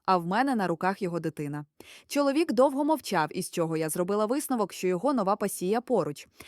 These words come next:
А потім сказав, що подумає над моїм проханням. Я чекала два дні, потім передзвонила знову, відповів чоловік, але трубку одразу ж вихопила в нього коханка. «Що ти надзвонюєш? Подавай на аліменти, ніхто ж не проти, що ти тепер гроші вимагаєш».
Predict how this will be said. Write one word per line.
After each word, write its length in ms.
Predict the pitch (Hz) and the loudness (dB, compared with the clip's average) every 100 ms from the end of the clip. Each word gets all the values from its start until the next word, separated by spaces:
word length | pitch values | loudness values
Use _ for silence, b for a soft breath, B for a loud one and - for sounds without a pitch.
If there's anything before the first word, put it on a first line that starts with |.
| B - | B 0
А 80 | 311 | 2
потім 300 | 381 330 262 | 2 2 0
сказав, 380 | 233 220 277 | 0 4 4
що 200 | 233 240 | 4 0
подумає 520 | 226 202 220 254 226 190 | 0 0 2 2 0 0
над 160 | 170 | -2
моїм 260 | 175 175 175 | -2 -2 -2
проханням. 600 | 254 247 240 170 147 147 - B B | -4 -2 0 0 -4 -8 -12 B B
Я 160 | 240 247 | 0 0
чекала 380 | 247 233 226 208 | 0 0 2 2
два 200 | 196 196 | 2 0
дні, 320 | 165 170 254 B B B | -2 -2 -4 B B B
потім 320 | 349 392 370 | 2 4 4
передзвонила 640 | 294 233 196 208 226 247 185 | 2 0 0 0 0 2 0
знову, 480 | 160 151 139 147 - _ _ | 0 -2 -2 -6 -10 _ _
відповів 440 | 180 180 180 170 156 | -4 0 0 0 0
чоловік, 480 | 180 175 202 311 | -2 0 0 0
але 160 | 185 170 | 0 0
трубку 340 | 220 285 - | 0 -2 0
одразу 400 | 185 165 190 202 | 0 2 0 0
ж 120 | 175 165 | -2 0
вихопила 480 | 233 220 196 185 | 0 0 -2 -2
в 40 | 170 | 0
нього 240 | 175 190 | -2 -4
коханка. 640 | 208 233 202 156 156 151 - _ _ _ - | -4 -2 -2 -4 -4 -8 -8 _ _ _ 0
«Що 160 | 440 | 2
ти 100 | 494 | 4
надзвонюєш? 640 | 415 349 240 170 147 147 - b b b | 4 2 2 0 0 -6 -8 b b b
Подавай 360 | 349 359 359 320 | 2 6 6 8
на 80 | |
аліменти, 640 | 294 277 262 294 294 214 180 | 6 6 4 4 4 2 0
ніхто 300 | 190 - 220 | -2 0 0
ж 100 | 214 | 0
не 80 | |
проти, 360 | 214 233 320 269 | 0 2 4 2
що 160 | - 190 | -2 -2
ти 120 | 196 | -2
тепер 280 | 196 196 175 | 0 -2 0
гроші 400 | 214 262 330 277 | 2 2 2 -2
вимагаєш». 640 | 196 175 160 151 151 | -2 0 0 -2 -4